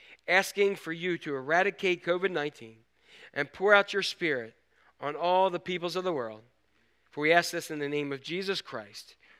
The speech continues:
your Son, our Lord. And we say, amen and amen. All right. Boy, won't you be glad when we don't have a covid prayer? Man, I tell you. Um, we, it's good that we have a Christmas verse 'cause I think we might be getting some hope probably about,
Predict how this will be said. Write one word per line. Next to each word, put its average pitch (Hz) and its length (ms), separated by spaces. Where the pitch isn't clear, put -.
your 160 200
Son, 175 200
our 170 140
Lord. 107 340
And 110 80
we 117 80
say, 101 300
amen 117 380
and 107 80
amen. 101 240
All 123 80
right. 113 220
Boy, 220 200
won't 214 200
you 180 60
be 170 80
glad 156 320
when 160 100
we 151 80
don't 156 180
have 139 200
a 127 60
covid 143 420
prayer? 147 360
Man, 151 580
I 143 60
tell 147 220
you. 123 160
Um, 143 400
we, 170 140
it's 180 180
good 214 160
that 175 100
we 185 120
have 208 160
a 214 40
Christmas 165 380
verse 175 260
'cause 147 140
I 151 80
think 156 260
we 160 100
might 165 260
be 156 100
getting 170 240
some 156 140
hope 214 340
probably 151 260
about, 147 300